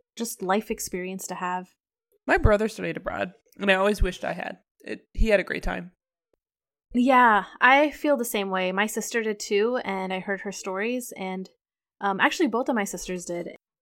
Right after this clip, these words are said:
Speaker 1: Same feeling as you, Anna. I wish I did too, so that's why I'm mentioning it
Speaker 2: <laughs>
Speaker 1: here.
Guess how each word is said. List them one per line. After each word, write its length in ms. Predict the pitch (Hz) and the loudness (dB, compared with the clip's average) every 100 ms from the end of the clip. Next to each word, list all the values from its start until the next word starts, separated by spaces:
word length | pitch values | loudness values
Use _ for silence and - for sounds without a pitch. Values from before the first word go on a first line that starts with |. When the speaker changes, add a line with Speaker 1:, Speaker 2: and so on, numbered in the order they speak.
| - | -18
Speaker 1:
Same 320 | - 302 311 302 | -2 4 4 4
feeling 400 | 294 277 269 247 | 4 4 6 4
as 160 | 214 | 4
you, 80 | 214 | 2
Anna. 280 | 202 196 196 | 2 2 4
I 100 | 220 | 4
wish 220 | 220 240 254 | 4 4 4
I 120 | 196 | 4
did 180 | 190 190 | 2 -2
too, 300 | - 190 202 | -2 -2 -2
so 160 | 233 | 0
that's 260 | 226 240 262 | 2 0 0
why 140 | 240 | 2
I'm 100 | 208 | 2
mentioning 540 | 190 208 220 208 349 202 | 0 -2 -2 0 2 2
it 100 | 381 | 2
Speaker 2:
<laughs> 80 | |
Speaker 1:
here. 320 | - 233 240 | 0 2 2